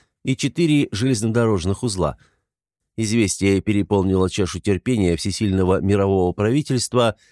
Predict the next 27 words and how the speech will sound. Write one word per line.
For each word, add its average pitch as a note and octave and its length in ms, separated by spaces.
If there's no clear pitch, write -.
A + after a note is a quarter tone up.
и C3+ 80
российскому D3+ 600
куратору C#3 460
от - 240
клуба C#3+ 420
велели B2 480
прекратить A2+ 760
безобразие. D2 800
Обычно A2+ 520
господа G#2+ 440
контролёры G#2+ 680
России G#2+ 460
поддерживали G#2 720
транзакции G#2 800
и A2 200
связь G2+ 480
дистанционно B2 960
по B2 120
кодированным A#2 600
каналам. G2 540
Проблем E3 460
координации C#3 760
в B2 60
этой B2 180
системе A#2+ 480
не A#2 140
возникало, A2+ 680